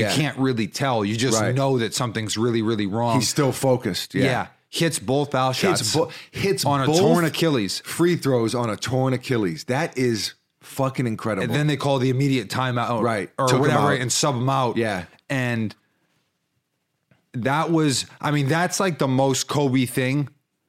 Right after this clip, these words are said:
Speaker 1: Yeah, I mean,
Speaker 2: Like,
Speaker 1: that's a different
Speaker 2: y-,
Speaker 1: level of
Speaker 2: y-, you know,
Speaker 1: toughness.
Speaker 2: it, for himself.
Speaker 1: Right.
Speaker 2: Like,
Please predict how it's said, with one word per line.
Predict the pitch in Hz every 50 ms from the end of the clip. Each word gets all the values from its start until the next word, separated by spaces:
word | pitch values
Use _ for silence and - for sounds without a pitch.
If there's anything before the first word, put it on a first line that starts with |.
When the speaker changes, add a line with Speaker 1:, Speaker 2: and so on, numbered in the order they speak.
| _ -
Speaker 1:
Yeah, | 110 113 113 104 98
I | 98
mean, | 117
Speaker 2:
Like, | 135 131 123
Speaker 1:
that's | 113 123 120 - - - -
a | 107 110
different | 101 123 120 - 113 104 -
Speaker 2:
y-, | 110
Speaker 1:
level | 107 92 90
of | 156 165 170
Speaker 2:
y-, | 165
you | 170 165
know, | 147 127 113 -
Speaker 1:
toughness. | - - -
Speaker 2:
it, | - - 151 147 160 - _ - 90 - -
for | 135 - - 156 143
himself. | 135 147 135 120 - - 151 139 110 92 - - - - - -
Speaker 1:
Right. | 101 107 113
Speaker 2:
Like, | 131 123 - - - _